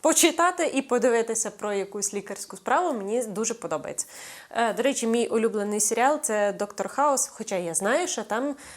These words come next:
багато чого неправда, і воно не співпадає з реальністю лікарською. От. Отаке. Отаке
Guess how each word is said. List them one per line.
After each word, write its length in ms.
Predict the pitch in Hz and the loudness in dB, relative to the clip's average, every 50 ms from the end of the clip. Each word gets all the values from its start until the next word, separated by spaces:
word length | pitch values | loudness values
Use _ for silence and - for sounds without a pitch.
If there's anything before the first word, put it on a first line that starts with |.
| - - - | -18 -6 -2
багато 440 | 175 220 - - 202 247 247 254 | 0 0 2 2 0 0 0 -2
чого 280 | - - - 175 190 208 | -6 -6 -8 -6 -6 -4
неправда, 480 | 208 185 - - 139 139 139 - - - | -4 -4 -4 -4 -4 -6 -4 -6 -8 -10
і 60 | - 185 | -8 -8
воно 240 | - 190 208 214 | -6 -4 -4 -2
не 180 | 208 196 196 214 | -2 0 0 0
співпадає 640 | - - - 202 - - 185 175 170 185 190 180 | -2 -2 -4 -10 -8 -6 -6 -4 -2 -2 -2 -2
з 60 | 170 170 | -2 -4
реальністю 560 | - 156 165 175 180 175 170 - - - 151 | -4 -4 -6 -6 -6 -6 -6 -6 -6 -8 -10
лікарською. 500 | 143 - - 156 - - - - - - - - - - - - - - - - - - - - - _ _ _ | -10 -12 -12 -10 -10 -10 -10 -10 -14 -18 -18 -20 -16 -14 -14 -14 -12 -14 -16 -16 -16 -18 -18 -20 -20 _ _ _
От. 260 | - 349 311 202 160 - - - - - - - - - - - - - - - - - _ _ _ _ _ _ _ _ _ _ _ _ _ _ _ _ _ _ _ _ _ _ _ _ _ _ _ - - | 6 8 10 10 8 6 0 -12 -18 -20 -20 -20 -20 -20 -20 -20 -20 -20 -20 -20 -20 -20 _ _ _ _ _ _ _ _ _ _ _ _ _ _ _ _ _ _ _ _ _ _ _ _ _ _ _ -12 -2
Отаке. 480 | - 226 269 - 453 440 453 294 214 165 - - - - _ - | 0 0 2 2 0 0 2 0 0 0 -2 -8 -20 -20 _ 0
Отаке 360 | 262 294 - 320 330 330 | 0 2 2 0 2 2